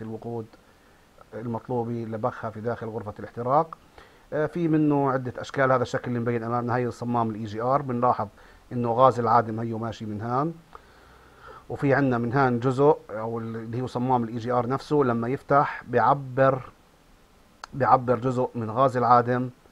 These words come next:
إلى داخل مجاري السحب. فهذا جاي من غرفة الاحتراق وهان داخل إلى غرفة، جاي من غرفة الاحتراق وهنا بيعيد تدخيله إلى داخل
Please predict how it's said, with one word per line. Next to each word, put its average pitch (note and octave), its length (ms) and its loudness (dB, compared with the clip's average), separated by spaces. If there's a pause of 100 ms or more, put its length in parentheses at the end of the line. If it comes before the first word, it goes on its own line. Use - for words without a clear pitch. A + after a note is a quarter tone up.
(160)
إلى A#2 280 2
داخل A#2 360 -2
مجاري A2 640 -6 (200)
السحب. - 380 -4 (2000)
فهذا A#2+ 460 2 (380)
جاي B2+ 240 4
من G#2 120 -6
غرفة C3 300 -2
الاحتراق B2+ 500 2 (140)
وهان A#2 400 -2
داخل A#2+ 600 0
إلى A#2 220 -2
غرفة، A2 460 -4 (480)
جاي B2+ 180 2
من A2 100 -8
غرفة A#2+ 240 -4
الاحتراق C3+ 500 0 (340)
وهنا B2+ 360 0
بيعيد A#2+ 360 -2
تدخيله B2 540 -6
إلى A2+ 180 -6
داخل A#2 500 -4